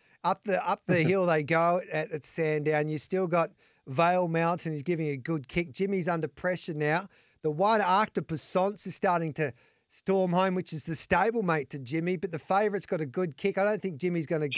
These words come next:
Speaker 2: Jimmy's,
Speaker 1: there.
Speaker 2: uh, nah,
Speaker 1: Nah,
Speaker 2: he's trying.
Speaker 1: he's trying his heart out. Maybe it could be Umenti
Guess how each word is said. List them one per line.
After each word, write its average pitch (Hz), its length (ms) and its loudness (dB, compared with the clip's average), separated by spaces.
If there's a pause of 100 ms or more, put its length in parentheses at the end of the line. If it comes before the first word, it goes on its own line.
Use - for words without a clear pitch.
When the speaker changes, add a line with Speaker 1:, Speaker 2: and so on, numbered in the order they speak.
(100)
Speaker 2:
Jimmy's, 160 160 4
Speaker 1:
there. 156 180 0 (100)
Speaker 2:
uh, 147 540 8 (280)
nah, 110 100 -4
Speaker 1:
Nah, 110 500 2
Speaker 2:
he's 127 100 -2
trying. 190 480 4
Speaker 1:
he's 175 220 -8
trying 240 400 -2
his 180 160 -4
heart 190 240 2
out. 190 160 0
Maybe 190 400 2
it 156 100 -4
could 240 200 -2
be 262 140 -2
Umenti 165 600 -4